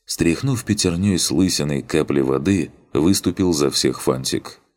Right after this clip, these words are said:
«Если есть жареный поросенок, то лучше его. Если нет, то на твое усмотрение. Пиво можно сразу двухгаллонный бочонок». Переведя взгляд на Макса, он усмехнулся.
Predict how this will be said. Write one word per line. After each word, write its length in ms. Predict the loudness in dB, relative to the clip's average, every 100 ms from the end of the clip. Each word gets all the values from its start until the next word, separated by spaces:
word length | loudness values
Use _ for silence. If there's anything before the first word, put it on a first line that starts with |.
| _ -2
«Если 360 | 0 2 0
есть 280 | 0 0 0
жареный 440 | -2 -2 -2 -2
поросенок, 600 | 0 0 2 2 2 -2 -4
то 100 | -2
лучше 460 | 2 2 2 2
его. 300 | 2 0 -2 -10 _ -2
Если 380 | 0 0 -2
нет, 320 | 0 0 0 -4 _
то 320 | 2 4 4
на 120 | 0 0
твое 280 | 2 4
усмотрение. 800 | 4 0 -2 -2 -4 -6 -10 -12 -16 _ 2
Пиво 280 | 4 4 4
можно 280 | 2 2 0
сразу 460 | 2 2 4 2
двухгаллонный 760 | 2 2 2 2 4 2 0 -2
бочонок». 680 | 0 0 0 -2 -6 -16 -18 _ _ _ _
Переведя 520 | -2 0 0 0 2
взгляд 420 | 2 2 0 0 0
на 120 | -2
Макса, 500 | 0 2 2 0 -2 -8 _
он 200 | 0 2
усмехнулся. 880 | 0 0 -2 -2 -2 0 -2 -2 -8